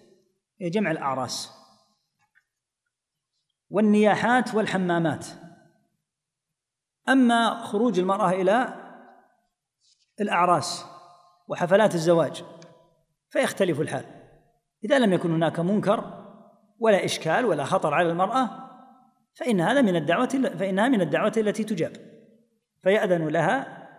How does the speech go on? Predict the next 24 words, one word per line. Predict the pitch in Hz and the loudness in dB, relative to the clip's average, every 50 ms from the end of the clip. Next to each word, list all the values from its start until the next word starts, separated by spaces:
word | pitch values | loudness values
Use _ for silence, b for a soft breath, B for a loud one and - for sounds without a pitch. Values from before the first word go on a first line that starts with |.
| - - _ _ _ - | -20 -20 _ _ _ -4
أن | 214 180 | -2 0
تذهب | 160 208 190 170 160 160 | 0 0 2 2 0 2
إلى | 175 175 196 175 156 139 | 0 0 0 -2 -4 -2
هذه | 143 156 175 180 156 | -2 -2 -2 -2 -2
المواضع | 156 139 135 170 202 226 247 | -2 -2 -2 -2 -2 -2 -2
لعدم | 254 277 269 285 277 233 185 | -2 -2 -2 0 0 2 2
المحذور، | 170 165 139 - 151 185 185 139 - - - - - - - - - _ _ _ _ _ _ _ _ _ _ _ _ _ _ _ _ _ _ _ _ _ _ _ _ _ _ _ _ _ _ _ | 2 0 -2 -2 0 0 0 -2 -2 -8 -14 -18 -20 -20 -20 -20 -20 _ _ _ _ _ _ _ _ _ _ _ _ _ _ _ _ _ _ _ _ _ _ _ _ _ _ _ _ _ _ _
فلا | 180 208 233 233 | 0 2 2 2
إشكال | 208 - - 180 156 139 | 0 0 0 0 -2 0
في | 123 135 113 | -2 -6 -6
هذا. | 113 113 113 - - 196 | -6 -8 -10 -10 -4 0
لكن | 226 285 302 247 - 240 254 247 247 - - - - - - - - - - _ _ - | 4 4 4 4 4 2 0 0 -2 -4 -8 -16 -18 -20 -20 -20 -20 -20 -20 _ _ -6
مراده | 196 196 208 233 240 233 196 175 175 190 | -2 4 6 6 6 6 4 4 4 4
رحمه | 175 151 190 190 170 165 | 2 2 0 0 0 0
الله | 170 185 196 185 170 160 | 0 2 2 2 2 2
تعالى | - 180 156 170 185 185 190 190 202 196 - - - - - - - - - _ _ _ _ _ _ _ _ _ _ _ _ _ _ | 0 0 0 0 0 2 2 0 -2 -2 -6 -12 -18 -20 -20 -20 -20 -20 -20 _ _ _ _ _ _ _ _ _ _ _ _ _ _
ما | 185 202 214 | 0 2 2
يكون | 208 190 170 185 214 214 190 | 4 2 2 0 0 0 0
في | 143 170 | 0 0
العموم | 175 156 190 208 226 185 170 | 0 0 2 2 2 2 2
الأغلب | - - 180 156 160 156 147 - - - - - - - - _ _ _ | 2 0 -2 -2 -2 -4 -4 -6 -12 -18 -20 -20 -20 -20 -20 _ _ _
من | 202 185 | -6 -2
وجود | 180 170 165 190 202 175 | -2 -2 0 0 2 2
المنكرات | 170 165 180 180 151 143 165 160 170 185 190 180 - | 2 0 0 -2 -2 -2 0 2 2 2 2 0 -2